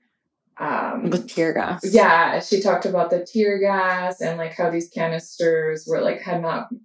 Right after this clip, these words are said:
Speaker 1: been seen in the U S before, but they
Speaker 2: Yeah.
Speaker 1: were used in Palestine.
Speaker 2: And they're like, "Oh, we recognize the label,
Speaker 1: Right.
Speaker 2: the G four S label. Like, here's how we dealt with it.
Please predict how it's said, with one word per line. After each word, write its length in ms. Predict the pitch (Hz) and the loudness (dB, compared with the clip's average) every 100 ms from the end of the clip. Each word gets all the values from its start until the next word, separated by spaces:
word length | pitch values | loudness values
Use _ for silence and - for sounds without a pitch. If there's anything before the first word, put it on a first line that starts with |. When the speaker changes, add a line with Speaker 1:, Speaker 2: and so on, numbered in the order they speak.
| _ | _
Speaker 1:
been 160 | 185 180 | 0 2
seen 200 | 214 185 | 0 0
in 140 | 180 | 0
the 60 | 175 | 0
U 100 | 170 | 4
S 160 | 165 - | 2 2
before, 560 | 175 170 170 165 165 160 | -4 -2 0 4 4 2
but 120 | 156 | 4
they 100 | 190 | 6
Speaker 2:
Yeah. 300 | 202 185 151 | 8 6 4
Speaker 1:
were 40 | 156 | 2
used 400 | 151 160 - 175 | -2 -4 -8 -8
in 500 | 160 156 147 151 - _ _ - | -6 -4 -6 -10 -14 _ _ 0
Palestine. 1000 | 202 185 185 - 170 165 165 165 160 - - | 4 4 4 0 0 0 0 -2 -6 -6 2
Speaker 2:
And 80 | 196 | 6
they're 80 | |
like, 140 | 202 202 | 8 8
"Oh, 140 | 240 | 6
we 120 | 220 | 6
recognize 680 | 214 202 202 180 190 180 180 | 6 6 4 2 4 4 4
the 160 | - 170 | 4 6
label, 680 | 180 220 180 139 170 202 - - | 8 6 6 4 4 0 -10 -4
Speaker 1:
Right. 260 | 185 175 208 | 2 6 6
Speaker 2:
the 60 | |
G 160 | 196 202 | 6 6
four 160 | 190 | 6
S 200 | 180 180 | 6 4
label. 480 | 185 185 165 160 151 | 2 2 4 4 6
Like, 300 | 151 147 - - - | 6 4 0 -16 2
here's 320 | 202 202 208 | 6 6 6
how 180 | 190 180 | 4 6
we 140 | 208 | 4
dealt 240 | 190 170 | 6 6
with 180 | 170 170 | 4 4
it. 240 | 160 151 | 4 4